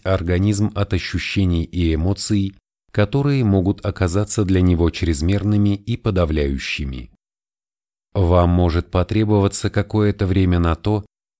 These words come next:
чтобы восстановить уровень доверия к своему внутреннему опыту настолько, чтобы пройти через небольшую его часть. Будьте терпеливы, не забывайте напоминать себе,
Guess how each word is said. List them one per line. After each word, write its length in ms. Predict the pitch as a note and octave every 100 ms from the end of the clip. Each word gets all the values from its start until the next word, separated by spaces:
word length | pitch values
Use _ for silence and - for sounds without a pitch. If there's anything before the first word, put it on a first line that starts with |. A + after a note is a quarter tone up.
| _
чтобы 360 | - A2+ G#2+
восстановить 680 | A2+ A#2 - A2 A2 A2+ C3 -
уровень 460 | A#2 A#2+ A2 G#2+ F#2+
доверия 500 | F2+ G2 A2 A2+ A2
к 60 |
своему 480 | - A2 G#2+ A2 B2+
внутреннему 720 | A2+ G#2+ G#2 G2+ F#2+ F2 E2+
опыту 400 | G2 F#2+ F#2+ E2
настолько, 720 | D#2+ D2+ - G#2+ G#2 G#2+ G2+ - _ _ _ _
чтобы 400 | - G#2 E2+ E2+
пройти 480 | E2+ E2+ D#2+ A#2+ A#2
через 340 | - G#2+ F#2
небольшую 720 | G#2 G2 G2 - C#3 C3 A2+
его 300 | F2+ E2 E2
часть. 480 | - D#2 C#2 - - _ _ _ _ _ _ _ _ _ _
Будьте 460 | F2 F2 E2 - E2
терпеливы, 840 | - - D#2+ D2 D#2+ E2 G2 - _ _ _
не 240 | G#2 G#2 A2+
забывайте 600 | A2+ A2+ G#2+ A#2+ A#2 B2
напоминать 580 | A#2+ - A#2 A#2 B2 -
себе, 460 | - A2+ A2+ G#2+